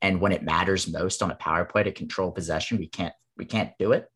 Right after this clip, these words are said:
That's, like, crazy. I, I just don't understand it. But let's move on to post game. We got a few topics for post game for you guys today. We're going to start with,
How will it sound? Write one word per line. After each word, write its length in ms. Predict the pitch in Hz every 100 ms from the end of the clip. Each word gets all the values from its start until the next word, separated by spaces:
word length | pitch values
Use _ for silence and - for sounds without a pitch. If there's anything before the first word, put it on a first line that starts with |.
| _ _ _ _ _ -
That's, 160 | 117
like, 120 | 117
crazy. 460 | - 143 135 - - -
I, 140 | -
I 120 | -
just 140 | 107 -
don't 140 | 107
understand 420 | 101 90 - -
it. 80 | - - _ _ _ _ _ _ _ _ _ _ _ _ _ _ _ _ _ _ _ _ _ _ _ _ _ _ _ _ - _ _ _ -
But 60 |
let's 220 | 101 120 -
move 180 | 123
on 320 | 101 92 92 - _ _ _ _ _ _ _
to 100 | - 117
post 320 | 110 92 -
game. 340 | 87 82 82 _ -
We 80 | -
got 160 | 98
a 60 | 92
few 280 | - 117 117
topics 760 | 110 92 - 90 - - - _ _ _ _ _ _ _
for 120 | -
post 280 | - 80 -
game 200 | 80 80
for 120 | -
you 120 | 80
guys 300 | 78 80 78
today. 200 | - 85
We're 140 | 82 82
going 280 | 98 101 104
to 120 | 90
start 480 | - - 107 90 - _
with, 280 | 90 82 -